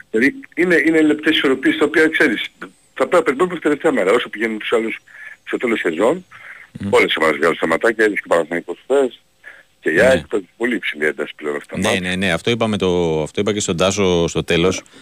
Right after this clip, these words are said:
Speaker 2: ότι πραγματικά μου έκανε εντύπωση το, ε, πέρα από την υψηλή ένταση που είχε γενικά το μάτς, ότι διατηρήθηκε μέχρι το τέλος και μετά το πώς ήταν εξουθενωμένοι οι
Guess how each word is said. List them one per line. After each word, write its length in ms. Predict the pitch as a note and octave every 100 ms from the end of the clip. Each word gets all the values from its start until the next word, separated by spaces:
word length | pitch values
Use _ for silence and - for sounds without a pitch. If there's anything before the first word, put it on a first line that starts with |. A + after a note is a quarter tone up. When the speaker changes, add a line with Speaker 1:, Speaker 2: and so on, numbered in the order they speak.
| - -
Speaker 2:
ότι 180 | F2 F#2+
πραγματικά 720 | F2+ F#2 F2 D#2 A2 B2 A2+
μου 160 | G2+ G2
έκανε 260 | G#2 A#2 F#2+
εντύπωση 640 | D#2 F2+ F2+ - F#2+ A#2 - - _ _
το, 120 | F#2+ F2+ F2 F2 E2+ E2 -
ε, 320 | F2 F2 E2 -
πέρα 180 | - A#2
από 100 | B2
την 180 | B2 A2
υψηλή 300 | G2+ G#2 G#2
ένταση 260 | G2 F#2+
που 100 | F2+
είχε 100 | F#2+
γενικά 420 | F#2+ F#2 E2+ F#2+ F#2+
το 120 | E2+
μάτς, 380 | D#2+ F#2+ - - _ _ -
ότι 200 | F2 F#2+
διατηρήθηκε 640 | F2+ E2+ F2 G#2+ A#2+ A2+
μέχρι 240 | A2 B2+
το 140 | - F#2
τέλος 440 | F#2+ F2+ F#2+ - - _ - _ -
και 140 | A2
μετά 340 | F#2+ F2 C3+ C#3+
το 140 | A#2
πώς 420 | - B2+ D3+ -
ήταν 260 | C3 D3 C3
εξουθενωμένοι 640 | A#2 A2 G#2+ G2 G#2+
οι 40 | C3+